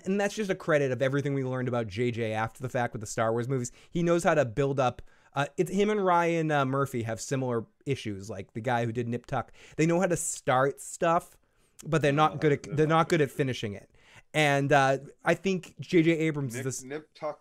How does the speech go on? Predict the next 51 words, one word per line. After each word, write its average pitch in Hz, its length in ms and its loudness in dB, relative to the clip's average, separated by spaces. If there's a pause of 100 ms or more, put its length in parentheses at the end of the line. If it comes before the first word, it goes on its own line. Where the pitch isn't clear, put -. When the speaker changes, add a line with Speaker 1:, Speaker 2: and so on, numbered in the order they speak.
Speaker 2:
started 120 540 -8
to 131 100 -8
lose 120 420 -10
me 117 380 -12 (580)
with, 104 300 -8
uh, 92 480 -6 (240)
with 90 220 -12 (460)
actually 104 380 -12
the 95 160 -16
addition 98 460 -14
of, 95 200 -14
uh, 98 460 -10 (340)
Tyrion 110 380 -12
there, 90 420 -14
and 90 140 -18
then 92 120 -10
it 90 100 -14
really 104 320 -4
lost 90 340 -10
me 92 80 -18
when 90 140 -16
they - 80 -8
got 170 180 -6
Speaker 1:
Oh, 156 80 0
I, 165 80 2
Speaker 2:
into 165 140 -4
Speaker 1:
I 185 80 6
Speaker 2:
the 180 40 0
Speaker 1:
like, 175 200 2
I 170 80 2
like 170 200 2
the 135 80 -12
Speaker 2:
political 123 200 -4
Speaker 1:
Tyrion 113 80 -6
stuff. 95 140 -6
Speaker 2:
shit. 104 260 -18
Speaker 1:
We 180 80 -2
got 196 160 4
another 180 320 0
voicemail 143 560 -4
here, 139 180 -2
Joe, 135 240 0
from 156 160 -8
our 120 80 -2
good 110 220 -8
buddy 110 200 -6
Jay. 107 240 -6
Let's 131 200 -10
listen - 180 -18
to 117 80 -16
it. - 100 -18